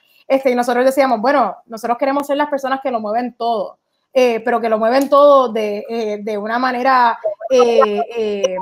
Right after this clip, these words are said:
fácil, ¿verdad? De una manera, eh, innovadora". Eh, y a eso, y eso es lo que se está convirtiendo uva ahora, ¿verdad? uva va a ser más, más, más allá, porque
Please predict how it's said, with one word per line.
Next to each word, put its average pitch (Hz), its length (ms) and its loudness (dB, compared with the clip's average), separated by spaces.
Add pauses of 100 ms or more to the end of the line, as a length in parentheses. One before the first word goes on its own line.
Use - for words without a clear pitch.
(260)
fácil, 233 460 -2
¿verdad? 190 300 0
De 262 40 2
una 226 160 0
manera, 247 480 4
eh, 254 160 -6
innovadora". 226 720 0 (440)
Eh, 240 260 4 (100)
y 285 140 -2
a 240 140 4
eso, 320 160 0 (200)
y 254 160 -2
eso 311 160 -2
es 381 60 -6
lo 349 80 0
que 285 80 -4
se 277 60 -6
está 277 100 -4
convirtiendo 269 580 0
uva 269 160 4
ahora, 226 340 0
¿verdad? 226 380 0
uva 233 500 2
va 226 80 -2
a 233 40 -4
ser 247 160 -6
más, 247 260 -2 (340)
más, 233 240 0
más 247 240 -2
allá, 269 180 4
porque 262 220 -8